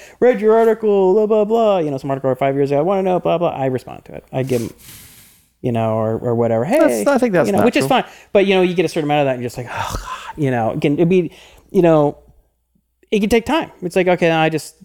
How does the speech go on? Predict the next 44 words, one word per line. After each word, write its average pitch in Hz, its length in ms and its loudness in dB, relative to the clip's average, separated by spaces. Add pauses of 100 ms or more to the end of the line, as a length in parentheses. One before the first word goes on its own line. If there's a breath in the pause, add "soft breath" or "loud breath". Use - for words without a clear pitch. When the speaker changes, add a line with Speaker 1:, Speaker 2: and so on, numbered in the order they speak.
(180)
Speaker 1:
this 160 120 -6
person 160 260 0
just - 80 -6
took 147 120 -4
fifteen 139 300 -4
minutes 123 220 -4
of 123 60 -2
my 117 100 -2
day." 107 240 -4 (1300)
You 139 80 0
know, 135 80 0
I 135 80 0
coulda 147 140 0
gotten 135 180 -2
work 135 140 -2
done. 139 160 -2
I 143 100 -2
coulda 147 100 -2
been 139 80 -2
doing 135 80 -2
stuff 139 160 -4
now. 131 140 -2
Fifteen 202 420 -2
minutes 170 160 -2
of 170 40 -4
my 147 80 2
day. 143 80 0
I - 20 0
don't 151 100 0
even 147 120 -2
know 143 80 2
this 131 80 -2
person. 135 360 -4
Uh, 131 140 0
they're 156 100 0
never 185 240 2
gonna 170 140 -2
reply 151 380 0
to 165 60 -6
me 160 160 -4
ever 160 240 -2
Speaker 2:
You 190 60 -2
Speaker 1:
again. 147 480 2
Speaker 2:
okay. 147 300 0